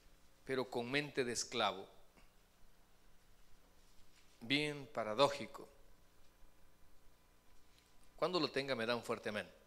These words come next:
Gloria a Dios. Leemos la palabra en el nombre del Padre, del Hijo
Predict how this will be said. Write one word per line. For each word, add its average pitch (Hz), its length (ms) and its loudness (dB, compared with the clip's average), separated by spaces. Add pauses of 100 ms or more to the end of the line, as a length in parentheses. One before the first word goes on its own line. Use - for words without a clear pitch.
(1500)
Gloria 107 220 -4
a 98 40 -4
Dios. 98 260 -6
Leemos 190 260 2
la 151 120 4
palabra 143 360 4
en 127 60 -2
el 120 60 -4
nombre 123 220 0
del 107 140 -2
Padre, 135 380 4
del 113 180 -6
Hijo 123 440 -4